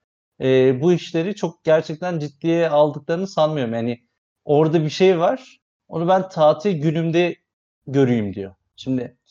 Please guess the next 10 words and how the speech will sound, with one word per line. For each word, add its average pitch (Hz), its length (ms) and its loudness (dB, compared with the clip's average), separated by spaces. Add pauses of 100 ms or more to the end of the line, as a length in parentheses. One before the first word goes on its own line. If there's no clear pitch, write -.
(340)
tatil 147 360 0
günümde 170 520 -4
göreyim 165 560 -2
dediğin 165 340 -4
şey, 190 380 -10 (880)
e, 135 60 -2 (1300)
birçok 196 300 -2
insan 180 380 -2
düşünüyor 175 340 -8
olabilir. 151 600 -6